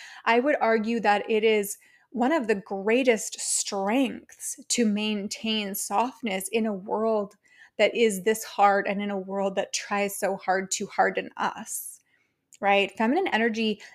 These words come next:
is discerning. It can be swift and cutting. It holds strong boundaries, right? So when you're consuming information about this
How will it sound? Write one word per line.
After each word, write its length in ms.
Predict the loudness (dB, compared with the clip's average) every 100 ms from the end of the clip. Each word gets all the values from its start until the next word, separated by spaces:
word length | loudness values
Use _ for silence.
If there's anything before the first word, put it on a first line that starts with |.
| 2
is 240 | 4 4
discerning. 1040 | 0 -4 -4 -4 -2 0 0 0 -4 -6 -4
It 140 | -4 -2
can 200 | -2 0
be 160 | -2
swift 840 | -4 -4 -2 2 2 2 0 -8 -10 -10 -2
and 240 | 0 0
cutting. 380 | -4 -2 0 2
It 100 | 0
holds 480 | -4 0 2 2 -2
strong 720 | -8 -6 0 2 2 2 -2 -4 -20 _ _ -2
boundaries, 1080 | 0 2 0 -2 -6 -6 -10 -10 -8 -8 -10 _ _ _
right? 360 | 2 6 6 4 _ _ _ -20
So 480 | 0 6 8 6 4 _ _
when 320 | -2 2 4 4
you're 440 | 2 2 0 -2
consuming 680 | -4 -4 -4 -2 0 2 0
information 760 | -2 -6 -6 -4 -4 -6 -8 -8
about 560 | -8 -6 0 4 2 2
this 400 | -2 -2 -6 -12